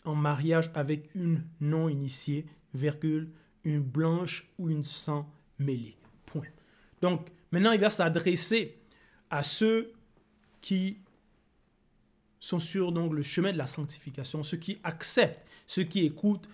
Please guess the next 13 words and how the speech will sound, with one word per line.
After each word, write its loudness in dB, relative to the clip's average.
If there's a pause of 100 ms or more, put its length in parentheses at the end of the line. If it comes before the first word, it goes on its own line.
(120)
ceux -4
qui -2
mettent 2
en -2
pratique. -12 (340)
Donc, 0 (760)
ici, -6
ça -4
va 0
être -4 (140)
les 0
non-initiés 0
graciés. -12